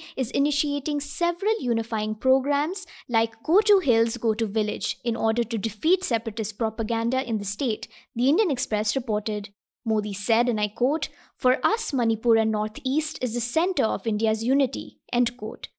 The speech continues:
Voting for the first phase of Manipur Assembly polls concluded yesterday.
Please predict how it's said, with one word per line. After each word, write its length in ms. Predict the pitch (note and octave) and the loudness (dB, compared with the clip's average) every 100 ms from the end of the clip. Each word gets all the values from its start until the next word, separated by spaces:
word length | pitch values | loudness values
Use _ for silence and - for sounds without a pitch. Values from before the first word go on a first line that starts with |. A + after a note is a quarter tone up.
| _ _ - | _ _ -2
Voting 360 | C4 F4 A4+ A#4+ | 2 2 2 0
for 80 | D4 | 0
the 180 | A#3 - | 0 0
first 300 | A3+ G#3+ - | 0 0 -2
phase 280 | A#3+ A#3+ C4 | -2 0 -2
of 140 | A#3+ | -4
Manipur 360 | A3+ A3 A3 A3 | -2 -2 0 0
Assembly 440 | G#3 A3 G#3+ G#3+ | 0 -2 -4 -6
polls 420 | G#3 A#3+ C#4 D#4 | -4 0 0 -2
concluded 600 | - A#3+ A3 D4+ E4+ F#4+ | -2 -4 -2 -2 0 0
yesterday. 640 | A#3 G#3 - - G3 D3+ | -2 -2 -2 -4 -8 -10